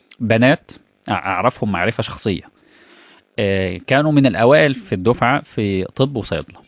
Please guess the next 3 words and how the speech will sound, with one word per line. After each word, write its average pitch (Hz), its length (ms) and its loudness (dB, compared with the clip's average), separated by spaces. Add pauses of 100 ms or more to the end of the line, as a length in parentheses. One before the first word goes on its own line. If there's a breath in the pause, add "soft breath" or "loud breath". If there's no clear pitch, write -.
(200)
وصيدلة. 87 400 -6 (920 soft breath)
ضحت 147 600 -2 (260)
بالسنة، 131 560 0